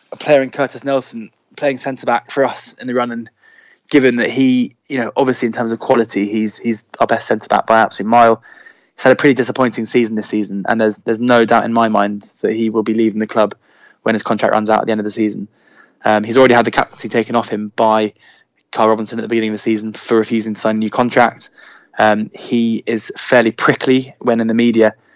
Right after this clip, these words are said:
um, doesn't come across as a particularly good bloke. And having a, a centre-back in such an important position, who realistically did this, this relegation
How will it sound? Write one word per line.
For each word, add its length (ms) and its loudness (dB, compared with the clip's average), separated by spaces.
um, 140 2
doesn't 260 2
come 160 -2
across 260 -2
as 80 -4
a 60 -2
particularly 460 -6
good 160 0
bloke. 260 2
And 320 -2
having 400 2
a, 320 2
a 80 0
centre-back 540 0
in 60 -14
such 200 -6
an 60 -4
important 300 -2
position, 440 -4
who 240 2
realistically 560 4
did 200 -6
this, 300 -4
this 220 -8
relegation 600 0